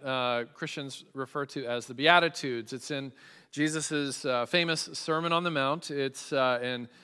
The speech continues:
Matthew chapter five, and, uh, these are tr-, these are all sort of, if you're gonna be a follower of Christ in the world, these are the things that are gonna be characteristic of you.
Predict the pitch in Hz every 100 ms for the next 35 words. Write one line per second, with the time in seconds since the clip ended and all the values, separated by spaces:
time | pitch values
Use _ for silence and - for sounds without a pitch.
0 | - - 139 156 160 165 151 165 156 147
1 | 131 - 143 139 135 131 135 127 123 123
2 | - - - _ 135 143 180 175 - -
3 | 165 170 165 165 151 156 156 143 135 170
4 | 151 139 - 143 131 151 170 175 165 165
5 | 160 156 135 156 156 170 156 - 143 135
6 | 151 139 139 131 117 147 147 139 151 139
7 | 131 127 123 120 143 127 147 180 180 127
8 | 131 127